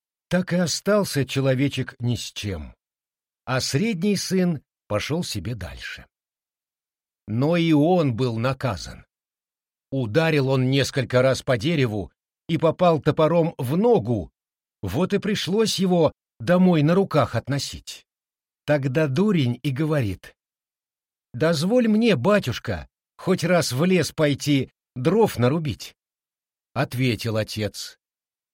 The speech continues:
«Братья твои уже ходили, да только себе навредили. Куда уж тебе? Ты в этом деле ничего не смыслишь».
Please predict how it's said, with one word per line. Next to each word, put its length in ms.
«Братья 680
твои 360
уже 340
ходили, 680
да 120
только 320
себе 360
навредили. 720
Куда 400
уж 180
тебе? 680
Ты 160
в 40
этом 300
деле 600
ничего 460
не 100
смыслишь». 640